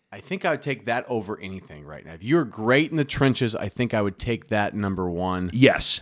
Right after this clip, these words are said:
Speaker 1: over even quarterback.
Speaker 2: And so it's just, I don't know, football, football's in a weird transitional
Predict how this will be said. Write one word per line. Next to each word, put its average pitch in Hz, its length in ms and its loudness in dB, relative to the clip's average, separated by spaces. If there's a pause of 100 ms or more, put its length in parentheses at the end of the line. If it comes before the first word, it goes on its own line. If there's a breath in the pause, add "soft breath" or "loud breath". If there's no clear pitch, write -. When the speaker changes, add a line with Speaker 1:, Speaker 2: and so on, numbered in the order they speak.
(560)
Speaker 1:
over 131 380 8
even 104 300 2
quarterback. 82 720 -6 (920)
Speaker 2:
And 165 140 8
so 160 460 10 (320)
it's 151 180 8
just, - 220 2 (520)
I 180 80 2
don't 226 80 8
know, 151 120 6
football, 285 500 8
football's 208 420 6
in 156 60 2
a 135 40 2
weird 120 540 2
transitional 104 1000 -2